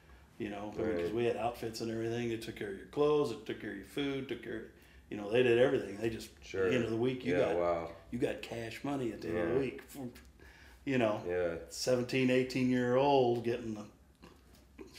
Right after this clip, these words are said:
Speaker 1: so there was,
Speaker 2: Yeah,
Speaker 1: that caused
Speaker 2: wow.
Speaker 1: some problems.
Speaker 2: <laughs>
Speaker 1: <laughs> 'Cause on your days off, you know,
Speaker 2: Mm, yeah.
Speaker 1: it's not, not much to do except get in trouble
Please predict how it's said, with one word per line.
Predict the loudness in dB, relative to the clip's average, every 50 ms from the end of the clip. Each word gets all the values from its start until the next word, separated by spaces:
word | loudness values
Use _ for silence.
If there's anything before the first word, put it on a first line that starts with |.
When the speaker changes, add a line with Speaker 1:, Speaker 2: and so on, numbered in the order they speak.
| -14 -14 -14 -16 -18 -20 -20 -20 -20 -20 -20 -20 -20 -20 -20 -20 -20 -20 -20 -20
Speaker 1:
so | -16 -12 -8 -6 -2
there | 0 0 2
was, | 2 0 -2 -4 -10 -14 -20 -20 -20 -20 -20 -20 -16 -6
Speaker 2:
Yeah, | 2 4 6 6
Speaker 1:
that | 6 8
caused | 10 10 10 10 8 6
Speaker 2:
wow. | 2
Speaker 1:
some | 2
problems. | 6 8 8 8 8 6 2 2 2 2 2 2 0 -4
Speaker 2:
<laughs> | -4 -4 -4 -4 -4 -6 -6 4 8
Speaker 1:
<laughs> | 8 8 8 6 2 0 0 0 -2 -4 -6 -6 -6 2 4
'Cause | 6 8 12
on | 12 12 12
your | 10 8 8
days | 8 8 8 8 8 10
off, | 10 10 10 8 6 4 0
you | 0 2
know, | 4 2 2 2
Speaker 2:
Mm, | 0 0 0
yeah. | 2 2 2 0 -2 -4 -6 -12 -16
Speaker 1:
it's | -12 -6 -2
not, | 0 2 2 0 0 2
not | 4 4 4 4
much | 0 -4 -4 -6 -6
to | -6 0
do | 2 2
except | 2 2 0 -4 -6 -6 -4
get | -6 -6 -6
in |
trouble | -4 -2 -2 0 0 -2 -6 -10